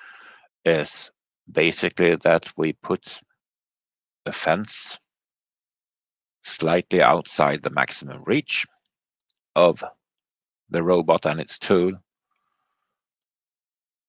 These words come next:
with some monitored access points,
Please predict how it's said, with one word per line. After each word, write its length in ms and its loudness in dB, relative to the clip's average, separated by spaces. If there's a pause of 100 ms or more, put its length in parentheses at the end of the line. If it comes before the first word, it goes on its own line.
(440)
with 240 4
some 560 2
monitored 640 0 (140)
access 520 -4 (100)
points, 640 -18